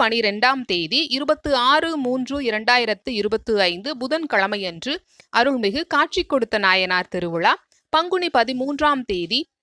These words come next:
இருபத்தி ஏழு மூன்று இரண்டாயிரத்து இருபத்து ஐந்து வியாழக்கிழமையன்று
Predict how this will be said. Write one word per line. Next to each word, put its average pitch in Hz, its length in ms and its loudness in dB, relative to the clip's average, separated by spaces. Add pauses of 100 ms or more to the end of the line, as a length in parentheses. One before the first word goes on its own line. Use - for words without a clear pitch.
(260)
இருபத்தி 320 480 -2
ஏழு 349 400 4
மூன்று 269 400 -2
இரண்டாயிரத்து 233 680 0
இருபத்து 226 480 -2
ஐந்து 202 380 0
வியாழக்கிழமையன்று 226 1120 0